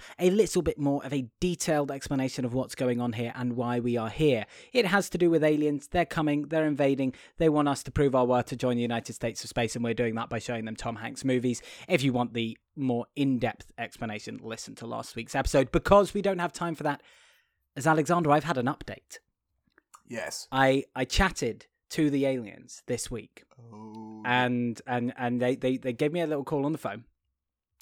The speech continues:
Speaker 1: And they were like, we, we've obviously every week been sending them. When we put something in our Hanks bank,
Speaker 2: Mm.
Speaker 1: you know, we, we beam it up a, a tube.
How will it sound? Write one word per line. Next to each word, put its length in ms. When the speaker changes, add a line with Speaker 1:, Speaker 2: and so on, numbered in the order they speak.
Speaker 1:
And 100
they 60
were 100
like, 380
we, 140
we've 260
obviously 340
every 200
week 260
been 140
sending 340
them. 140
When 140
we 80
put 180
something 220
in 80
our 100
Hanks 220
bank, 260
Speaker 2:
Mm. 40
Speaker 1:
you 80
know, 140
we, 200
we 160
beam 380
it 160
up 280
a, 260
a 120
tube. 560